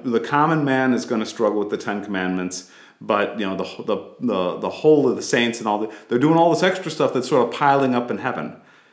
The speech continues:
you know, and that's, and so this, this, what Luther is talking about now, and it's, I, I'm, I'm not an expert at Catholic theology, but I wouldn't be surprised if that's sort of the, the, the,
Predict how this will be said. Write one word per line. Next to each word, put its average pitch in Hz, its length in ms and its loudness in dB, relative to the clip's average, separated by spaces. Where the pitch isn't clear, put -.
you 101 120 0
know, 104 260 2
and 110 160 -2
that's, 113 220 -2
and 127 160 2
so 147 340 4
this, 185 540 4
this, 147 580 2
what 127 280 0
Luther 247 380 6
is 151 200 0
talking 147 420 0
about 117 340 0
now, 104 220 2
and 113 140 2
it's, 123 160 -2
I, 117 120 0
I'm, 123 260 2
I'm 110 200 2
not 120 340 2
an 104 160 -4
expert 139 560 0
at 120 180 -4
Catholic 127 380 -2
theology, 139 640 0
but 117 220 0
I 151 200 2
wouldn't 151 440 2
be 123 80 4
surprised 110 600 2
if 95 120 -6
that's 101 240 0
sort 131 320 4
of 113 120 -2
the, 95 260 2
the, 98 280 -2
the, 95 320 -2